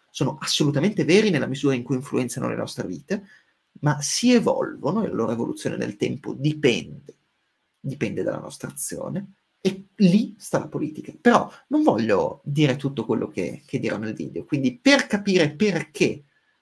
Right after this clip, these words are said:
quello che dico non implica, non implica che si possa dire tutto di tutto, Fabio, guarda il video che sta per uscire sul canale.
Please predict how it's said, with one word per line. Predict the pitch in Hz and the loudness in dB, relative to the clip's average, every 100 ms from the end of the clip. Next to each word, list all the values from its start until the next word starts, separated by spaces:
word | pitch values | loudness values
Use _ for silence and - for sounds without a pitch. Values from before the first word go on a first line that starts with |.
| _ _ _ _ _ | _ _ _ _ _
quello | - 165 156 | 4 6 6
che | 160 | 4
dico | 135 160 151 - 95 - - | 0 -2 -4 -4 -6 -6 -2
non | 143 160 175 131 127 - | 4 6 6 2 -2 0
implica, | 214 160 139 - 95 - - 123 - _ _ _ | 4 4 2 0 -4 -4 -8 -10 -12 _ _ _
non | 147 143 143 | 0 4 4
implica | 170 147 143 - - - - - _ _ | 4 2 0 -4 -10 -12 -14 -16 _ _
che | - | 0
si | 151 | 2
possa | 151 143 151 | 2 2 2
dire | 135 - | 2 0
tutto | - - 104 | -4 -6 -8
di | - | -12
tutto, | - _ - 285 - _ | -20 _ -2 -2 -4 _
Fabio, | - - - 247 262 - _ | -14 -6 2 2 0 -10 _
guarda | 294 254 247 | 6 6 6
il | 262 | 4
video | 147 156 208 | 4 4 2
che | 196 | 0
sta | 113 | -4
per | - | -4
uscire | 143 - - | -4 -4 -6
sul | - 156 151 | -4 -4 -2
canale. | 165 - 60 90 - | -6 -6 -6 -8 -8